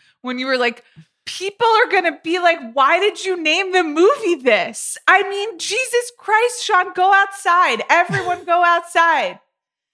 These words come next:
I, like, I don't disagree with you, but if we have to be worried about what a bunch of free guys are gonna say on the internet with respect to franchise titling conventions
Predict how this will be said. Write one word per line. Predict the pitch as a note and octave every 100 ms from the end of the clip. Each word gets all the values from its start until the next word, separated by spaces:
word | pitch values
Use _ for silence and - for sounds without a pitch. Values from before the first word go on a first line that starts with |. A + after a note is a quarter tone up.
| _ _ _ _ _ -
I, | D#4 E4
like, | E4+ D4+
I | D#4
don't | E4 F4+ F4+
disagree | F4 E4 F#4 C#4+ D#4+ F4+
with | F4+ D#4+
you, | D#4+ C#4+ A3 A#3
but | C#4+
if | D4+ D#4+
we | E4+ F#4+
have | D4+ C#4 E4 -
to | - F4+
be | D#4+
worried | D#4+ C4+ F4+ D4+ E4+ D#4+ C#4 -
about | B3 B3+ B3 B3
what | B3 B3+ D4
a | C#4
bunch | A#3+ D4 D4
of | B3+ B3+
free | - - D#4 E4+ F4+
guys | D4+ C#4+ D4 C#4
are | B3+
gonna | B3+ B3
say | - - D4+ D#4+
on | - C4
the | B3+
internet | A#3 C#4 F4 D#4+ B3 A#3 B3+
with | C4
respect | B3 B3 - D4 D4+ D4+
to | D#4
franchise | - D4 D4+ D4+ C#4 C4+
titling | - - C#4 F#4 E4+ C4+
conventions | D4 A#3+ A3 G#3+ - A3+ A3 A3+